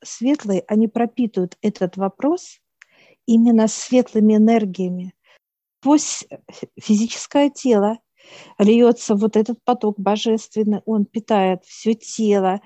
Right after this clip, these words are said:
каждую клеточку, э, каждый орган. Всё, всё подпитало, и человек стоит над вопросом, просто информацию получил.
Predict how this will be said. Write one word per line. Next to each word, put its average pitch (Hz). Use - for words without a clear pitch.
каждую 220
клеточку, 202
э, 202
каждый 220
орган. 190
Всё, 202
всё -
подпитало, 202
и 214
человек 226
стоит 214
над 214
вопросом, 233
просто 294
информацию 240
получил. 180